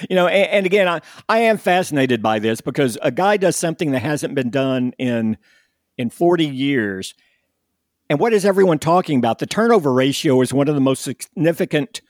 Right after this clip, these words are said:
determiners on who wins or loses a game. Um, and, and forcing,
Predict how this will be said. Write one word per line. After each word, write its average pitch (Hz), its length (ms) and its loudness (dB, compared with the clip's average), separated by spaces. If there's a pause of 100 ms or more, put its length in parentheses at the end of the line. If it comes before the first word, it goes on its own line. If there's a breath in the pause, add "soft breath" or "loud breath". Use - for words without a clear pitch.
(460)
determiners 135 920 -2
on 123 160 0
who 165 200 4
wins 147 380 0
or 131 80 0
loses 139 400 0
a 135 60 -4
game. 143 420 -4 (500)
Um, 104 800 0 (520)
and, 131 340 0
and 127 240 -2
forcing, 165 800 -2